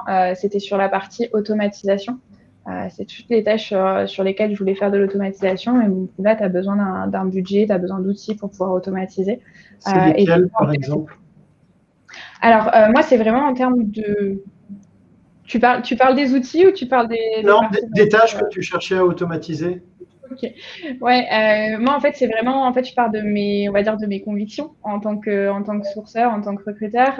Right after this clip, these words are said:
Speaker 1: euh, des convictions sur ce que je veux automatiser et réflexion sur ce que je peux automatiser aussi. Euh,
Speaker 2: Ouais.
Speaker 1: et la partie que je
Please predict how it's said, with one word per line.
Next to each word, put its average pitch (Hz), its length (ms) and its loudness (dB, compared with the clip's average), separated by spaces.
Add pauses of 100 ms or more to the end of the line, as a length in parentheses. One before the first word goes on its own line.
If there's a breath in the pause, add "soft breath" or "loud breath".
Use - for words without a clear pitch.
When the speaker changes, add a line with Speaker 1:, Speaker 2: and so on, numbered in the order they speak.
(120)
Speaker 1:
euh, 190 480 2
des 208 160 -4
convictions 220 360 -4
sur 247 160 -6
ce - 60 -18
que 214 80 -2
je 208 60 -4
veux 214 100 0
automatiser 214 960 0
et 202 60 2
réflexion 208 400 -4
sur 226 160 -8
ce - 20 -20
que 185 80 -10
je - 100 -16
peux 254 160 0
automatiser 208 640 -2
aussi. 220 260 -8 (480 soft breath)
Euh, 196 460 -4
Speaker 2:
Ouais. 202 180 0 (200)
Speaker 1:
et 208 240 2 (120)
la 208 80 -4
partie 226 500 -4
que 214 600 0 (360)
je 202 300 0